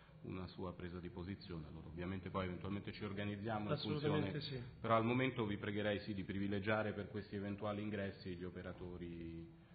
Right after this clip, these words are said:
Speaker 1: per le immagini, perché fondamentalmente non, non ci sarebbe altro.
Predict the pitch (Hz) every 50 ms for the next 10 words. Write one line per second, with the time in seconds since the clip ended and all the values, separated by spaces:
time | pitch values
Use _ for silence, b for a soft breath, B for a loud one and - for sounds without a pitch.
0 | B B - - 95 87 92 95 95 98 98 95 90 85 92 90 87 85 90 87
1 | - 92 85 95 92 90 90 92 90 - 92 90 90 92 87 87 85 82 80 78
2 | 80 80 82 82 85 87 85 85 - - 90 - 92 90 90 87 92 95 90 85
3 | 82 - -